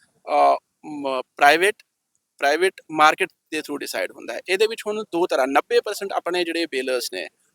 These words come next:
ਉਹ ਤਾਂ ਕੋਈ ਚਾਰਜ ਨਹੀਂ ਕਰਦੇ ਕਿਉਂਕਿ ਉਹਨਾਂ ਦਾ ਆ ਕੇ ਐਗਰੀਗੇਟਰ ਦੇ ਸਾ-, ਨਾਲ ਟਾਈ ਅਪ ਹੋ ਗਿਆ। ਜਿਹੜਾ ਮੈਂ ਪਹਿਲਾਂ ਵੀ ਗੱਲ ਕੀਤੀ ਸੀ ਕਿ ਜਿੰਨਾ ਮਿਸ਼-, ਕੰਪਨੀ ਨੂੰ ਲੋਡ ਹੋਏਗੀ, ਜਿਹੜਾ ਇੰਡਸਟਰੀ ਦੀ ਲੋਡ ਹੋਏਗੀ, ਉਨੀ ਹੀ ਬੇਲਿੰਗ ਕਰਾ ਸਕਦੇ ਆ।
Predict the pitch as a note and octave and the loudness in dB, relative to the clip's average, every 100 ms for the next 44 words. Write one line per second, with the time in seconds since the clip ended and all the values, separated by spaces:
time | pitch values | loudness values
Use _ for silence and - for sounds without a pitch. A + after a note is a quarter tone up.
0 | _ F#3 A3 A3 G#3+ A3 F#3+ F3+ F3+ F#3+ | _ 0 2 2 -2 0 4 2 2 -4
1 | F#3 G3 - F#3+ - F3 F3 G3 E3 D#3+ | -4 -4 -8 -8 -6 0 2 2 2 0
2 | F#3+ E3 E3+ F#3+ G3 F3 E3+ E3 D#3 D3+ | 0 -2 0 0 -2 -4 -6 -2 0 2
3 | E3 D3+ C3 B2+ B2 B2 C#3+ E3+ G3 F3+ | 2 2 2 0 -2 -4 2 2 2 2
4 | F3+ G3 G3 E3 D#3 D#3 D3+ G#3+ A#3 D#3+ | 2 2 2 -2 -4 -8 -10 -10 -10 -6
5 | D3 F3+ G3 E3+ - - _ _ _ _ | -2 2 2 0 -8 -12 _ _ _ _
6 | - E3+ G3 G#3 G#3 F3 F#3 F3 F3 G3 | -2 -2 0 0 2 2 2 2 -4 -6
7 | F#3 F#3 F3 F#3 - A3+ G#3 G3 F#3 F#3 | 0 0 2 0 0 0 2 2 2 0
8 | A3 G#3+ A#3+ B3+ G#3 F#3 E3+ C3+ A#2+ A#2 | -2 0 0 2 2 2 2 0 -2 -10
9 | E2 | -12